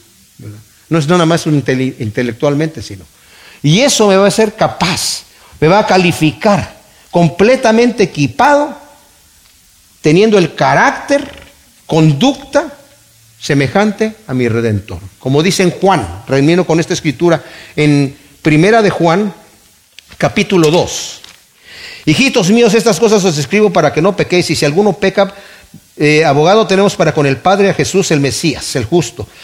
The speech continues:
el cual es también la propiciación por nuestros pecados, y no solo por los nuestros, sino también por los de todo el mundo. Y en esto sabemos que lo hemos conocido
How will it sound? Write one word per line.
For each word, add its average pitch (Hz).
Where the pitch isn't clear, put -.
el 151
cual 220
es 233
también 185
la 190
propiciación 160
por 180
nuestros 151
pecados, 185
y 175
no 180
solo 196
por 139
los 131
nuestros, 190
sino 156
también 165
por 165
los 131
de 127
todo 180
el 151
mundo. 151
Y 131
en 156
esto 208
sabemos 208
que 156
lo 151
hemos 220
conocido 196